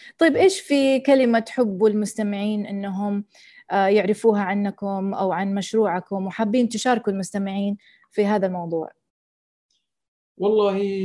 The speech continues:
Speaker 3: نحن في البداية، يعني، دائمًا نحب نخلي المستثمر أول شيء يفكر، دائمًا قبل ما يتخذ أي قرار، يفكر مرة ومرتين وثلاث وأكثر. ش-،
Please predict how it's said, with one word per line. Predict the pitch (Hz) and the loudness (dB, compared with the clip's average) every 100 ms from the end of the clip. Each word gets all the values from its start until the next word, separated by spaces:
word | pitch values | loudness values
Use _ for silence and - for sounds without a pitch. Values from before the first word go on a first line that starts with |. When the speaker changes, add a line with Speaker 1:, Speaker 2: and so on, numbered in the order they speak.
| 185 175 - | -2 -2 -4
Speaker 3:
نحن | 170 185 185 180 175 | -6 -2 0 0 -2
في | 170 180 | -4 -6
البداية، | 165 151 170 165 156 151 143 - _ | -6 -2 0 0 0 -2 -4 -12 _
يعني، | 139 135 139 139 | -8 -4 -4 -4
دائمًا | 143 165 170 165 | -6 -4 -2 -4
نحب | 151 160 151 | -6 -8 -8
نخلي | 143 175 156 | -8 -4 -4
المستثمر | 147 - 165 170 160 - | -4 -6 -4 -2 -4 -4
أول | 175 175 165 156 | -6 -2 -2 -2
شيء | 170 165 - | -6 -6 -6
يفكر، | - 170 165 170 160 - _ _ _ _ _ - _ _ _ _ _ _ _ _ | -10 -8 -8 -6 -8 -10 _ _ _ _ _ -20 _ _ _ _ _ _ _ _
دائمًا | 160 208 226 214 190 - _ _ 165 | -4 0 2 0 0 -8 _ _ -2
قبل | 208 214 | 0 2
ما | 190 | 0
يتخذ | 180 190 - 175 | -2 -4 -6 -2
أي | 220 | -2
قرار، | 214 185 185 180 | 0 0 2 0
يفكر | 165 185 - 165 | -2 -4 -2 -2
مرة | 175 175 160 | -2 -2 -2
ومرتين | 151 147 165 156 | -4 -4 -4 -4
وثلاث | 143 151 156 156 | -4 -4 -4 -4
وأكثر. | - - 123 117 _ _ _ _ _ _ _ _ _ _ _ | -8 -8 -10 -14 _ _ _ _ _ _ _ _ _ _ _
ش-، | - | -16